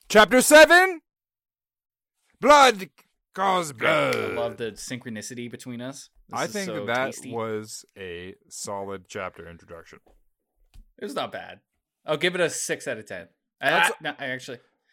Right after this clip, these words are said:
Speaker 1: That's a good,
Speaker 2: I'll
Speaker 1: that's
Speaker 2: give
Speaker 1: a
Speaker 2: us
Speaker 1: pass.
Speaker 2: <laughs> that's, that's a pass. <laughs>
Speaker 1: And it's more than just a bare pass. It's pretty good,
Speaker 2: Actually, we,
Speaker 1: honestly.
Speaker 2: you know what we gotta do? We gotta come up with our own rating system where it's all about cheese.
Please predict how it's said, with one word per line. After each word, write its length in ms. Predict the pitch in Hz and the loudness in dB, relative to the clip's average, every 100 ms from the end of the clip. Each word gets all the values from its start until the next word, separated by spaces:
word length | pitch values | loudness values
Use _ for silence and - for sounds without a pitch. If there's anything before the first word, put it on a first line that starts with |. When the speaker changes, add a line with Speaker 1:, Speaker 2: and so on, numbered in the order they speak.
| - | -12
Speaker 1:
That's 140 | 190 | -10
a 40 | |
good, 120 | 196 196 | -6 -4
Speaker 2:
I'll 100 | 139 | -2
Speaker 1:
that's 80 | 151 | 0
Speaker 2:
give 140 | 170 | 0
Speaker 1:
a 60 | 170 | 2
Speaker 2:
us 100 | 190 | -2
Speaker 1:
pass. 240 | 123 - _ _ _ _ _ _ _ _ _ _ - | -4 -12 _ _ _ _ _ _ _ _ _ _ -12
Speaker 2:
<laughs> 0 | |
that's, 460 | 139 - 170 202 | -10 -10 -6 -6
that's 160 | - - | -4 -2
a 40 | |
pass. 520 | - 247 - 220 - 233 - | 0 0 0 -4 -4 -8 -4
<laughs> 140 | 480 | -4
Speaker 1:
And 220 | 139 151 - | -4 -12 -10
it's 200 | 147 127 110 | -12 -12 -10
more 240 | 139 160 151 | -4 -4 -4
than 160 | 135 | -8
just 160 | 131 127 | -10 -12
a 40 | |
bare 180 | 117 139 | -8 -10
pass. 240 | 120 87 95 | -10 -14 -16
It's 100 | 107 | -16
pretty 200 | 139 131 | -14 -8
good, 200 | 147 101 - | -8 -8 -4
Speaker 2:
Actually, 280 | 156 156 180 | -2 0 -2
we, 100 | 170 | -2
Speaker 1:
honestly. 220 | 180 87 120 | -4 -10 -10
Speaker 2:
you 80 | 143 | -6
know 80 | |
what 120 | 185 190 | -6 -4
we 60 | |
gotta 180 | 175 156 | -2 -2
do? 280 | 117 110 123 127 | -2 -6 -8 -12
We 100 | 120 | -4
gotta 200 | 127 123 | -2 -2
come 240 | 120 139 | -4 -8
up 80 | 147 | -8
with 100 | 135 | -6
our 100 | 123 | -6
own 160 | 120 117 | -6 -8
rating 300 | 110 107 107 | -8 -8 -8
system 480 | - 107 - 90 - _ _ _ - | -12 -14 -12 -14 -16 _ _ _ -16
where 140 | 110 | -12
it's 120 | 107 | -8
all 80 | 117 | -6
about 200 | 113 113 | -6 -8
cheese. 480 | - 123 98 87 - | -10 -12 -14 -16 -20